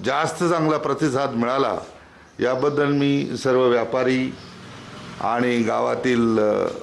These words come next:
गावकरी आणि माझे सहकारी सर्वांचे मी आभार मानतो. दोन शब्द संपवतो.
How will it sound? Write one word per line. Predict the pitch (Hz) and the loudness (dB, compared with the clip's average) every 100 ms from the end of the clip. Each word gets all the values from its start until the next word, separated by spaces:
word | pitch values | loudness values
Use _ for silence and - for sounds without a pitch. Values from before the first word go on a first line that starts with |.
| - - - | -12 -8 -4
गावकरी | 123 135 156 127 85 90 - - - - - - - - | -2 0 0 2 0 -4 -10 -20 -20 -20 -20 -20 -20 -6
आणि | 113 120 | -2 0
माझे | 117 117 120 | 2 2 0
सहकारी | 117 113 120 131 123 87 82 | 0 2 2 2 2 0 -2
सर्वांचे | - - 120 120 123 117 127 | -8 -4 0 2 2 0 0
मी | 110 113 | 2 0
आभार | 101 107 135 | 0 0 0
मानतो. | 131 110 98 104 104 - - - - - - - - - | 0 0 0 -2 -2 -12 -20 -20 -20 -20 -20 -20 -20 0
दोन | 107 110 | 2 4
शब्द | 104 98 98 | 2 0 0
संपवतो. | 92 98 87 73 - | 0 0 0 -2 -4